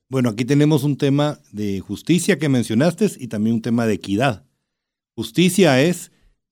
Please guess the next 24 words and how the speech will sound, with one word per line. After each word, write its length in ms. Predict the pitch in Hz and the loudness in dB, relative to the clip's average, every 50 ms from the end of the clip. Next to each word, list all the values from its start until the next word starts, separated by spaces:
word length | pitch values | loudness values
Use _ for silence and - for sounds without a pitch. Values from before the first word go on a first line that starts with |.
| _ _ | _ _
que 100 | - 107 | -10 -6
la 120 | 98 98 101 | -4 -2 0
otra 220 | 120 123 - 139 | 0 0 -2 -4
es 100 | - - | -4 -4
accionista, 580 | 147 147 - - 104 104 135 160 160 - 185 170 | -4 -6 -2 -2 0 2 2 2 0 -2 -2 0
una, 300 | 147 143 135 123 101 101 | 0 2 0 0 0 -2
eh, 80 | 92 | -4
Carolina 460 | - 107 98 95 95 104 135 160 165 | -4 -4 -4 -2 0 2 2 2 2
es 80 | 147 - | 0 -2
accionista 420 | 151 - - 110 104 131 127 - | -4 -4 -2 0 0 0 0 -2
y 40 | 165 | -4
tiene 200 | - 147 139 139 | -2 -2 0 0
el 60 | 131 | 2
derecho 260 | 117 104 110 123 - 165 | 2 2 0 0 -2 -2
al 60 | 135 | -4
cincuenta 380 | - 113 87 107 104 92 104 | -4 -4 -4 -4 -6 -6 -6
por 180 | 92 - 90 80 | -10 -10 -12 -10
ciento, 300 | - 117 120 113 113 87 | -6 -4 -4 -4 -4 -4
valgan 320 | 92 113 131 135 135 135 | -6 -4 -4 -2 -2 0
lo 120 | 127 110 - | 0 -2 -2
que 120 | - 101 | -4 -6
valgan 300 | 92 101 101 98 98 95 | -4 -4 -4 -4 -4 -6
las 160 | 95 85 - | -6 -8 -10
acciones. 480 | 82 - - - 110 104 85 76 - _ | -12 -16 -10 -8 -8 -8 -8 -10 -14 _